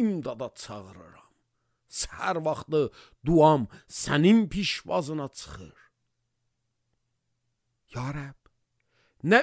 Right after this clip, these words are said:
üçün məni özündən atırsan, nə üçün üzünü məndən gizlədirsən?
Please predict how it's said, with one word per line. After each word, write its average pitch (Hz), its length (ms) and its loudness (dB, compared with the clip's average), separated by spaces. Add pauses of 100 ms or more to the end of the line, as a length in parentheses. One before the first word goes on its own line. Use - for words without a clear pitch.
üçün 233 400 0
məni 220 320 4
özündən 202 640 4
atırsan, 185 640 0 (240)
nə 262 140 10 (100)
üçün 240 600 -2
üzünü 220 420 2
məndən 220 560 2
gizlədirsən? 180 1120 -4